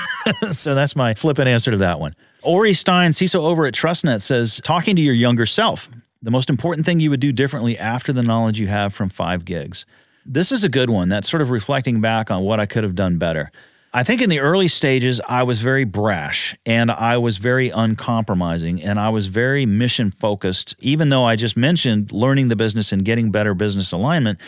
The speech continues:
That didn't necessarily mean that I was paying attention to the business needs around me. In the early stages, I would argue that I was far too security focused for the business.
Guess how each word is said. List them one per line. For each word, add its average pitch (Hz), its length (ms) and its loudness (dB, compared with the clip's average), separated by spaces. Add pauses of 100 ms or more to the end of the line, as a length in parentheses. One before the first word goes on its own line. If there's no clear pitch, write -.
(380)
That 120 140 0
didn't 180 240 2
necessarily 143 500 2
mean 120 240 2
that 113 140 2
I 107 100 2
was 101 380 -2 (420)
paying 131 320 2
attention 131 500 0
to 117 140 -2
the 101 100 0
business 101 440 0
needs 104 420 0
around 90 460 0
me. 82 100 -2
In 78 100 -2
the 90 120 -2
early 120 200 -2
stages, 107 440 -2
I 92 160 -2
would 98 120 -2
argue 92 340 -2
that 87 120 -2
I 82 80 0
was 82 180 -4
far 110 360 -2
too 90 480 -2 (360)
security 120 380 0
focused - 480 -2 (460)
for 120 200 2
the 101 120 2
business. 80 400 -4